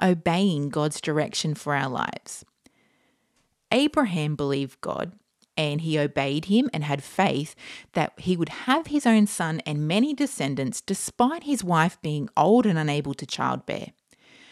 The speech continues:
He had faith and obeyed once he finally had his son,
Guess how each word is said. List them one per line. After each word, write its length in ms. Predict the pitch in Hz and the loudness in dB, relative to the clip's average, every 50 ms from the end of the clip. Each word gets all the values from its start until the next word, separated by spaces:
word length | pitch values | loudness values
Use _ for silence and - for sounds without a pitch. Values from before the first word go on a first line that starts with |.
| - - - - _ | -20 -20 -20 -20 _
He 160 | - - 269 294 | -4 0 2 2
had 100 | 294 - | 2 0
faith 480 | - - - 254 254 247 196 185 - - | -2 2 4 6 6 6 4 2 0 0
and 120 | 185 190 | 0 0
obeyed 380 | 190 185 185 185 185 180 175 170 | 0 0 2 2 2 2 2 2
once 280 | 175 170 170 165 - - - - - | 2 2 0 0 -2 -6 -12 -6 -2
he 200 | 175 170 170 165 | 0 0 0 -2
finally 480 | - - 156 151 151 147 139 131 135 | -2 -4 -4 -2 -4 -4 -4 -6 -8
had 340 | 131 - - 233 320 403 427 | -8 -8 -8 -4 -2 -2 -2
his 220 | - - 262 196 - | 0 2 2 2 2
son, 400 | - - 151 - 135 139 147 | 0 -2 -2 -2 -2 -4 -6